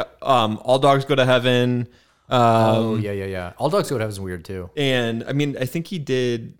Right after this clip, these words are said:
Speaker 1: did he do America,
Speaker 2: Yeah,
Speaker 1: like,
Speaker 2: the
Speaker 1: Five-O Goes
Speaker 2: animated,
Speaker 1: West? Or
Speaker 2: yeah,
Speaker 1: not Five-O Goes
Speaker 2: the
Speaker 1: West, but,
Speaker 2: animated
Speaker 1: like
Speaker 2: com-, or the an-, adult animation guy.
Speaker 1: Yeah. Um, and then, like, Dom D-, DeLuise was, like, in all of his movies.
Speaker 2: Dom
Speaker 1: Or
Speaker 2: DeLuise is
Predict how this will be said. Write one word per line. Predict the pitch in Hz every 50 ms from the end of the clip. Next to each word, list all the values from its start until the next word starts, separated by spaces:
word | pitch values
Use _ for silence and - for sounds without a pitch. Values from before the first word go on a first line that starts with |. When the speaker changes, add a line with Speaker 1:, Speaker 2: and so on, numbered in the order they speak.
| _ _
Speaker 1:
did | 123 120
he | 135 143
do | 135 131 123 123 147
America, | 156 139 120 123 135 143 139 - - - - -
Speaker 2:
Yeah, | 127 123 123 151
Speaker 1:
like, | 156 135
Speaker 2:
the | 151 151
Speaker 1:
Five-O | - 139 135 135 135 139
Goes | 139 135 123 120
Speaker 2:
animated, | 120
Speaker 1:
West? | 123 123 131 131 - - 117
Or | -
Speaker 2:
yeah, | 147 147
Speaker 1:
not | 131
Five-O | - 127 120 113 110 107
Goes | 107 101
Speaker 2:
the | - -
Speaker 1:
West, | 113
but, | 131
Speaker 2:
animated | 139 143 139 135 127 127
Speaker 1:
like | 117 123
Speaker 2:
com-, | 120 117 117 117 - -
or | 113 113 113
the | 117 113
an-, | 117 123 131 147 - -
adult | - 117 110 131 131 139 135
animation | 123 120 117 110 107 104 101 - - 98
guy. | 87 82 78 78 - -
Speaker 1:
Yeah. | - 62 - - - - _ _ _ _ _ _ _ - _ _
Um, | - 120 113 107 107 107 107 - _ _ _ _ _ _ _ _ _ -
and | 151 165
then, | 202 226
like, | 240 175 139
Dom | - 113 123 135 127
D-, | 123 120 117 117 _ _ _ _
DeLuise | - 127 123 123 110 113 120 123 113 107
was, | 110 104
like, | 110 107 107 -
in | 117 113
all | 110 107 113
of | 107
his | 107 110 113 -
movies. | - 95 95 - - - 127
Speaker 2:
Dom | 117 110 120
Speaker 1:
Or | 120
Speaker 2:
DeLuise | 117 104 92 87 85 82 85 85 87 87
is | 85 87 - - - -